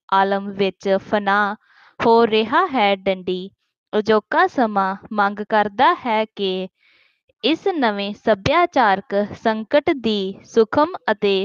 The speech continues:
ਪੇਚੀਦਾ ਪ੍ਰਕਿਰਿਆ ਨੂੰ ਸਮਝਿਆ ਜਾਵੇ ਅਤੇ ਇਸ ਦੇ ਯੋਗ ਹਰ ਹੱਲ ਲਈ ਅਗਾਂਹ ਵਧਿਆ ਜਾਵੇ। ਡੰਡੀ।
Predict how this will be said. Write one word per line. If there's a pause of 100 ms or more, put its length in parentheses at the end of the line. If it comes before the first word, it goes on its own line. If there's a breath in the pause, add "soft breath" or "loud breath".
(140)
ਪੇਚੀਦਾ (460 soft breath)
ਪ੍ਰਕਿਰਿਆ
ਨੂੰ
ਸਮਝਿਆ
ਜਾਵੇ (280)
ਅਤੇ (440)
ਇਸ (120)
ਦੇ (220)
ਯੋਗ (560 soft breath)
ਹਰ (920)
ਹੱਲ (100)
ਲਈ (800)
ਅਗਾਂਹ
ਵਧਿਆ
ਜਾਵੇ।
ਡੰਡੀ।